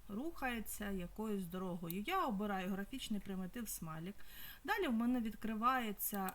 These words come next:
вікно, де я можу задати параметри, е, якими контурами буде виглядати, е,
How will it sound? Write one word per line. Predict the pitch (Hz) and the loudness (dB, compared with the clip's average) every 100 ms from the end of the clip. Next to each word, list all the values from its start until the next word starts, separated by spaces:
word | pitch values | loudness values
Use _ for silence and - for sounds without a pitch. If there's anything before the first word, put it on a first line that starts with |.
| - | -4
вікно, | 190 233 240 247 196 | -4 0 4 4 4
де | 185 | 0
я | 196 196 | 2 2
можу | 220 226 196 | 2 2 0
задати | 190 196 190 240 254 202 | 0 0 2 0 0 -2
параметри, | - 196 214 240 220 - - 185 175 - - - - - | 0 2 4 4 4 2 -4 -4 -4 -6 -12 -14 -12 -8
е, | - 190 | -2 0
якими | 202 202 285 247 220 | 0 -2 2 2 2
контурами | - 214 202 196 185 185 180 | 0 0 2 2 0 0 -2
буде | 208 190 175 | -2 -2 -2
виглядати, | 180 185 185 180 180 175 - 170 | -2 -2 -2 0 -2 -2 -4 -6
е, | 175 - - | -6 -6 -10